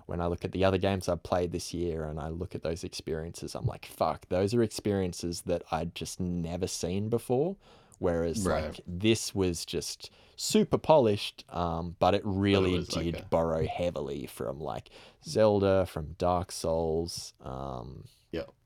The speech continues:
Speaker 1: yeah, it, it didn't feel, like, super fresh. But yeah, I still, I still thought it was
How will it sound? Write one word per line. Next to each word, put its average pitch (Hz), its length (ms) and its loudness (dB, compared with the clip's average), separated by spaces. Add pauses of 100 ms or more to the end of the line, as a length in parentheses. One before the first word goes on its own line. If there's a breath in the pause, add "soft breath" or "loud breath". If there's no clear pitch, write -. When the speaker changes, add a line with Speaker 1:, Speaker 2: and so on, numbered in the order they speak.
(240)
Speaker 1:
yeah, 53 420 -6
it, 95 220 -2
it 95 200 -4
didn't 87 280 -2
feel, 73 340 -4
like, - 160 -4
super - 380 -6
fresh. - 480 -10
But 202 200 6
yeah, 190 160 6
I 69 120 0
still, 90 480 0 (260 soft breath)
I 95 100 2
still 113 220 6
thought 104 260 4
it 90 120 2
was 85 340 -2